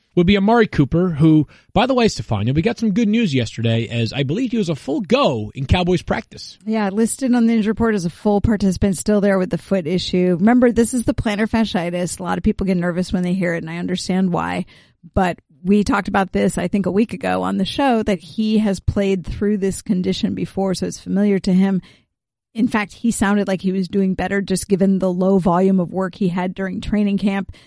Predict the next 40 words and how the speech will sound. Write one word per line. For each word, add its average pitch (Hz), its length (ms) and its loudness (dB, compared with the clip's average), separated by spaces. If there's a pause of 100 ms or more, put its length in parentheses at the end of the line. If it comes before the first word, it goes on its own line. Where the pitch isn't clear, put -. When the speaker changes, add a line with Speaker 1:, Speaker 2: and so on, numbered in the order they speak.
(120)
Speaker 2:
and 180 100 -4
I 185 80 0
think 196 180 -4
this - 220 -2
reflects 214 460 -2
it. 170 160 -12
So 208 200 -10
I 190 180 -8
am 208 120 0
not 208 260 2
nervous 202 340 0
about 196 200 -2
Amari 185 300 -2
Cooper 196 400 0 (240)
right 165 160 -8
now. 190 160 0
Could 214 160 4
it 208 80 0
crop 202 320 -4
up 202 160 0
again 202 180 0
during 202 200 0
the 190 40 -2
season? 208 360 -2
Sure. - 340 -4 (280)
But 190 120 -2
that's 196 260 0
the 196 100 -4
case 202 300 0
for 190 140 -4
a 185 80 -2
lot 180 160 0
of 185 80 -4
people 180 240 -2
with 175 100 -4
a 170 60 -6
lot 165 180 -6
of 170 80 -10
things. 170 340 -10
Uh, 180 220 -4